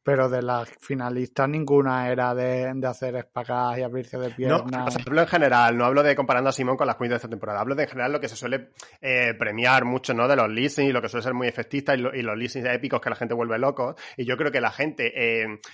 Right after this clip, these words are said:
Speaker 2: cuando pasen los años y empieces a compartir como esos lip syncs que quedarán para la historia, a lo mejor no vas a poner un lip sync de Simón, porque los lip syncs de Simón son súper sutiles y s-, y,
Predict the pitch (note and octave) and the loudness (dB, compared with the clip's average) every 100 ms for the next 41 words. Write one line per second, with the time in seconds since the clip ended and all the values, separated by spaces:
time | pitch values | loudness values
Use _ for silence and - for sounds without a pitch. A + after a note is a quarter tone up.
0 | - C3 B2 A#2+ A2+ A#2+ D3 D3 D3 C#3+ | -6 -4 -2 -2 -2 -4 -4 2 2 2
1 | D3+ D3+ A#2 G2+ B2 C3+ B2 B2+ B2 B2+ | 0 0 -2 -2 -8 -8 -6 -4 -4 -4
2 | B2 A#2 A#2+ F3 D3+ E3+ E3+ D#3+ D#3 C3 | -4 -2 -2 -2 -2 -2 -2 -4 -2 -2
3 | C#3 C#3 C#3+ C#3+ C3+ - D3 B2+ G#2 F#2+ | 0 2 2 2 2 -2 -4 -2 -4 -8
4 | B2+ B2 A2+ C3+ C#3 C#3 C#3 D3 C3+ C3+ | -8 -6 -6 -4 -4 -4 -4 -4 -6 -4
5 | C#3 C#3+ D3 - - C#3 B2 A2+ A#2+ C#3 | -2 0 -2 -6 -10 -8 -4 -4 -4 -4
6 | C3+ C#3+ C3 C3+ C3 B2+ B2 A2 C3 B2+ | -4 -4 -4 -6 -4 -6 -4 -6 -2 0
7 | C#3+ B2 - C3+ A#2 | 0 -6 -12 -12 -10